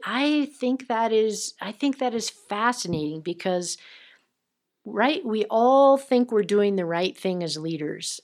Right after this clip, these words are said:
And in this case, it, it was good for me to see why different uh, teachers would respond differently to the different styles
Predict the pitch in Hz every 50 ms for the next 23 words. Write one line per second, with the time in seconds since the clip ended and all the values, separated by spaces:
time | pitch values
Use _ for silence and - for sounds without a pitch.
0 | - - 190 180 180 180 185 - 190 180 185 185 190 202 214 214 - - - -
1 | 196 185 165 156 170 165 - - - 185 175 - - _ - 202 190 190 - 190
2 | 180 185 180 156 - _ _ _ - - 226 220 208 208 202 - 208 190 180 180
3 | 180 170 165 160 160 - - - 185 175 170 170 175 165 156 151 160 170 170 175
4 | 175 175 170 160 156 151 151 156 156 156 156 156 _ _ - - _ _ _ _
5 | - - 190 180 - - 196 185 180 202 - - - - - _ _ _ - 180
6 | 175 175 180 175 175 175 175 - - 196 185 - - 180 180 175 170 165 - -
7 | 214 180 170 170 156 156 160 160 147 - - - 180 170 170 170 165 151 143 170
8 | 175 165 - - 185 175 170 165 165 160 - - 156 160 151 165 170 165 185 -
9 | - - - - - 165 156 151 151 151 151 147 143 143 139 139 -